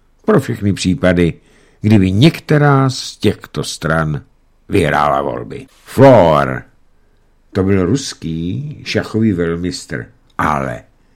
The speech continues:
byl to československý rodák a tehdy byl náš občan.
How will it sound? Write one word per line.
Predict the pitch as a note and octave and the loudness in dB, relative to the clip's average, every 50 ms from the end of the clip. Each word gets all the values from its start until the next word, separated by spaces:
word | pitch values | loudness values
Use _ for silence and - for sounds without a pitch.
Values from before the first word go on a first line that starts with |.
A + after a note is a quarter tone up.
| _ _ _ _ - | _ _ _ _ -6
byl | - F2 E2+ | -4 -2 -2
to | D2+ - D#2 | -2 -4 -8
československý | - - - - - - - F#2+ F2+ - - G2+ G2+ G#2 G2+ F#2+ - - G2+ G2 F2+ | -8 -8 -10 -10 -10 -10 -12 -12 -12 -10 -8 -6 -6 -6 -6 -8 -12 -10 -8 -8 -8
rodák | C#2+ B1 C2 B1+ B1 C2 B1 B1 B1 B1+ B1+ C2 - B1+ - - - - _ _ _ _ _ _ _ _ - | -8 -8 -10 -12 -12 -10 -10 -10 -10 -10 -12 -14 -16 -18 -20 -20 -20 -20 _ _ _ _ _ _ _ _ -10
a | - E2+ | -10 -10
tehdy | - - - F#2 E2+ E2+ E2+ F#2 F#2 | -8 -6 -6 -4 -4 -2 -2 -4 -4
byl | E2+ F#2+ G2 G2 | -4 -4 -6 -6
náš | F#2+ G#2 G#2 G#2 G2 G#2 - | -6 -6 -4 -6 -6 -8 -10
občan. | - G2 C#2 B1+ - - - - - | -14 -16 -16 -16 -16 -16 -16 -16 -16